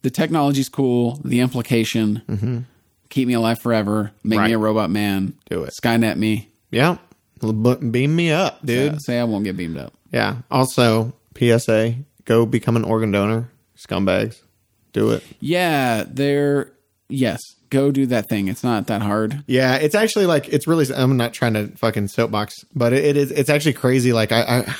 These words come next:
Speaker 2: I don't remember the actual stats, but, like, a year ago, I actually read a thing that was e-, explaining, like, there are so many, like, basically, like, car accidents, et cetera, that people are just, like, fucked up. But if they were just all organ donors,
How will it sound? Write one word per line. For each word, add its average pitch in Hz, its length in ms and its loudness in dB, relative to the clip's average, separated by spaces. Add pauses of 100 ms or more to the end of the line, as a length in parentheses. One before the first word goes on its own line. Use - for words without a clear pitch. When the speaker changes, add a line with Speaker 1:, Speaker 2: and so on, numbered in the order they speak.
(160)
Speaker 2:
I 135 40 0
don't 131 100 2
remember 123 220 2
the 113 100 4
actual 110 260 -2 (120)
stats, 101 340 0
but, 101 280 -2
like, 113 140 -2
a 104 60 2
year 107 280 2
ago, 101 240 2
I 110 140 2
actually 110 260 -2
read 107 160 2
a 107 80 -4 (100)
thing 104 420 -2
that - 200 -2
was 113 240 -2 (100)
e-, 117 200 -2
explaining, 107 600 -2
like, 98 260 -6 (760)
there 135 160 4
are 143 100 6
so 139 380 -2
many, 131 300 2
like, 110 180 -2 (160)
basically, 196 400 -2
like, 120 260 -2
car 131 240 0
accidents, 127 400 0
et 110 140 -2
cetera, 147 500 0
that 120 300 -2
people 117 360 0
are 117 220 2
just, 113 240 0
like, 104 140 -6 (120)
fucked 117 240 0
up. 117 220 0
But 117 260 -2
if 117 180 0
they 120 120 2
were 117 300 0
just 113 300 -2
all 113 180 2
organ 113 340 2
donors, 135 300 0